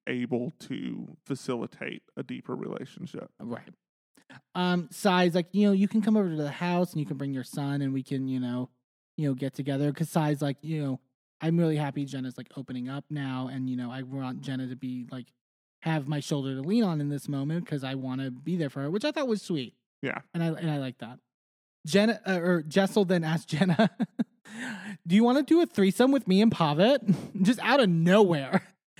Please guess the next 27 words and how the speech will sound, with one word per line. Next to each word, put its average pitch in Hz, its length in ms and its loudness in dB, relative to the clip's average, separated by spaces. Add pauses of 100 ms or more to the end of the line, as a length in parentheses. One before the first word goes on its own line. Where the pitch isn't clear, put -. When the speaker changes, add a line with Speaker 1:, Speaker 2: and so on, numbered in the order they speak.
(200)
Speaker 2:
And 226 160 4
then 247 240 6
Jenna's 233 400 4
like, 220 260 0
"If 226 160 0
you 294 140 4
guys 359 240 2
haven't 349 260 0
had 254 160 2
sex 226 240 0
in 226 120 4
a - 20 4
year 185 220 4
and 185 100 4
a 170 40 4
half, 175 200 2
I 175 120 -2
don't 190 260 4
think 233 160 2
I - 20 4
should 202 180 2
be 180 80 0
your 160 160 0
entry 151 280 -2
point, 226 420 0
so 123 1160 -4
no." 110 180 -10